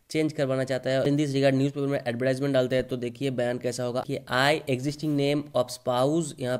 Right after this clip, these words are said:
पर spouse का अभी service record में क्या नाम है वो देना है, spouse of आपके नाम देना है, name of husband जो सरकारी कर्मचारी थे या अभी pensioner है उनका नाम देना है, resident of उनका address देना है, अभी कहाँ रह रहे हैं, have changed my name from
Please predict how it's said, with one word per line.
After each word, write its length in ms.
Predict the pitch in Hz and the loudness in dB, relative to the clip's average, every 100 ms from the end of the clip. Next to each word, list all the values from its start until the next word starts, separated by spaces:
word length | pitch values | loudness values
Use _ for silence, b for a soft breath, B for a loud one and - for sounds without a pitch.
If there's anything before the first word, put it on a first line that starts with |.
| 131 | 0
पर 100 | 143 | -2
spouse 540 | 143 127 127 143 143 139 | 0 -2 2 2 0 0
का 140 | 147 | 0
अभी 260 | - 131 139 | 2 -2 -2
service 380 | 135 127 120 135 | -2 -2 -2 -2
record 240 | 135 135 131 | -2 -4 -4
में 140 | 135 | -4
क्या 220 | 135 135 139 | 0 2 2
नाम 240 | 135 127 | 2 0
है 120 | 135 | 0
वो 220 | 127 127 | 0 -2
देना 300 | 131 127 127 | -2 0 0
है, 180 | 127 143 | 0 0
spouse 560 | 143 - 120 180 220 139 | -2 -8 0 2 2 2
of 260 | 117 110 - - | 0 0 -6 -4
आपके 340 | 170 160 143 | -4 -2 -4
नाम 220 | 123 113 | -4 -4
देना 220 | 110 113 113 | -4 -4 -2
है, 140 | 127 | -2
name 240 | 135 117 | -2 -4
of 140 | 117 113 | -6 -4
husband 400 | 120 123 131 120 | -4 0 -2 -2
जो 120 | 120 | -6
सरकारी 380 | 117 117 123 135 | -10 -2 0 0
कर्मचारी 540 | 135 127 127 131 123 123 - | -2 -4 -4 -4 -4 -6 -4
थे 160 | 143 | -2
या 500 | 151 - - - 120 | -2 -6 -18 -12 -4
अभी 120 | 117 | -4
pensioner 460 | 117 123 123 127 127 | -2 -4 -2 -2 0
है 100 | 131 | 0
उनका 220 | 131 131 | 0 -2
नाम 240 | 131 123 117 | -2 -2 -2
देना 200 | 113 117 | -4 -2
है, 240 | 117 131 | 0 0
resident 400 | 135 135 175 147 | 0 0 0 0
of 160 | 120 113 | -2 -4
उनका 200 | 123 - | -6 -4
address 320 | 117 117 151 | -4 0 0
देना 300 | 135 131 127 | 0 0 0
है, 140 | 123 131 | 0 0
अभी 140 | 120 | -4
कहाँ 300 | 117 113 117 | -6 -4 -2
रह 140 | 117 123 | -2 0
रहे 160 | 143 | 2
हैं, 100 | 139 | 0
have 120 | 120 - | -2 -2
changed 300 | 151 170 143 | 0 0 0
my 80 | 127 123 | -2 0
name 240 | 147 160 - | 0 0 2
from 320 | 139 139 120 | 4 4 2